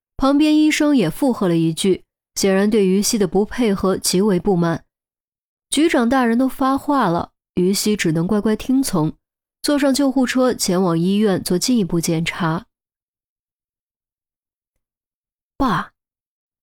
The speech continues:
你觉得这真的是谋杀吗？”许宪文还是有些不敢置信。孔玉德没有回答，阴沉的目光再一次扫视整个事故现场，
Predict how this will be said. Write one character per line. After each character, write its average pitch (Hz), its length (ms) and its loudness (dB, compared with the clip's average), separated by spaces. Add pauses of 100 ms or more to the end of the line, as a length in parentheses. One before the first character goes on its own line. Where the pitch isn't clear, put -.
(280)
你 220 140 0
觉 196 200 -2
得 269 200 0
这 254 100 -2
真 320 160 2
的 330 80 2
是 214 140 0
谋 170 160 0
杀 180 200 0
吗？” 170 220 -2 (1300)
许 269 180 0
宪 311 220 2
文 277 180 2
还 277 240 0
是 339 120 0
有 233 100 2
些 208 160 0
不 208 160 -2
敢 170 180 0
置 196 200 0
信。 - 320 -2 (960)
孔 202 200 2
玉 226 140 2
德 190 220 2
没 185 180 2
有 208 140 0
回 170 260 -2
答， 170 320 -2 (240)
阴 202 220 2
沉 208 120 0
的 185 80 2
目 190 220 2
光 190 300 -2
再 233 260 0
一 185 100 2
次 196 220 -2
扫 170 260 -2
视 190 220 -2
整 165 240 -2
个 254 180 0
事 202 200 0
故 185 120 -2
现 180 280 0
场， 156 340 -4